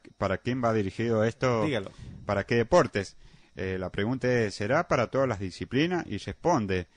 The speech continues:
Speaker 1: el director de Deporte de la Nación, dice, "Será en las disciplinas que cada provincia elija. Desde Nación no podemos venir a imponer, sino a consensar cuáles son las disciplinas que quiere trabajar cada provincia.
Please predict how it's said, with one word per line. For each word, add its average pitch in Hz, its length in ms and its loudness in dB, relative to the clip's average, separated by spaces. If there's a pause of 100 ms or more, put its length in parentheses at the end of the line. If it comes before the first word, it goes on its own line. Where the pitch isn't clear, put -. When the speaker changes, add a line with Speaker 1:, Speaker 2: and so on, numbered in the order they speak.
(380)
Speaker 1:
el 92 100 -8
director 98 420 -2
de 104 80 0
Deporte 107 320 -2
de 104 40 -2
la 104 80 -4
Nación, 104 260 -6
dice, 120 260 -4
"Será 156 540 4
en 131 140 -2
las 113 120 0
disciplinas 139 580 0
que 120 180 -4
cada 185 400 2
provincia 147 420 4
elija. 131 480 2 (400)
Desde 98 280 -2
Nación 139 480 2
no 127 200 -2
podemos 120 460 4
venir 110 240 0
a 107 40 0
imponer, 104 520 0 (260)
sino 113 320 2
a 123 480 2 (300)
consensar 113 720 0
cuáles 151 320 4
son 143 140 0
las 131 100 0
disciplinas 120 500 -2
que 107 140 -6
quiere 120 200 0
trabajar 107 460 0
cada 117 240 4
provincia. 104 600 2